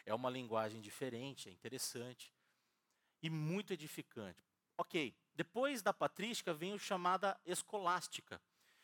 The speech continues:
que vai ter como grande pensador Tomás de Aquino. Tomás de Aquino é aquele grande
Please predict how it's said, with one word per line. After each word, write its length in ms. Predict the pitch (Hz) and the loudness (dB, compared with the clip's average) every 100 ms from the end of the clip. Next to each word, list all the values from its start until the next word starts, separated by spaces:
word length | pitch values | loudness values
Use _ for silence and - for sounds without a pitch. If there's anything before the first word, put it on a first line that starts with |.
| _ | _
que 100 | - | -6
vai 160 | 180 202 | 4 2
ter 200 | - 190 | 4 0
como 280 | - 160 139 | 2 -2 -2
grande 320 | 135 147 139 | -2 -2 -2
pensador 580 | - 131 - 180 165 180 | -2 0 2 0 0 0
Tomás 400 | 208 190 180 165 | 0 0 0 0
de 60 | |
Aquino. 420 | 202 - 190 147 92 _ _ _ _ _ _ _ _ | -4 -4 -8 -8 -12 _ _ _ _ _ _ _ _
Tomás 260 | 165 208 214 | 6 6 6
de 80 | |
Aquino 380 | 220 - 214 226 | 2 2 -2 0
é 100 | 233 | 2
aquele 280 | 214 190 214 | 0 -2 -12
grande 340 | 170 160 233 | -10 -6 -4